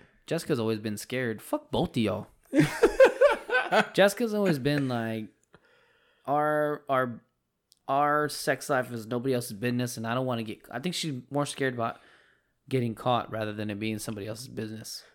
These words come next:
Speaker 2: Like, if I, if I, if I had, like, significant other, we had a house or something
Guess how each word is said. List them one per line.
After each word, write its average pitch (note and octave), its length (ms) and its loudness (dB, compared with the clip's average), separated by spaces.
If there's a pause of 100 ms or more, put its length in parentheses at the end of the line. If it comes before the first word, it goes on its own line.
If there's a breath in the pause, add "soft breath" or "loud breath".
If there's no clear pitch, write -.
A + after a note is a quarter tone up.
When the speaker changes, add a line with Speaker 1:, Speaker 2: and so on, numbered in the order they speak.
Speaker 2:
Like, C3+ 220 -4
if C3+ 160 -2
I, D3+ 100 -2 (140)
if B2+ 120 -6
I, C3 220 -2
if B2+ 180 -4
I D#3+ 80 0
had, D#3+ 340 -4
like, A2+ 260 -10
significant C3 560 -4
other, A2+ 300 -2
we G#2+ 160 -4
had G#2 180 -4
a G2+ 60 -6
house G#2 280 -8
or - 40 -20
something G#2 420 -10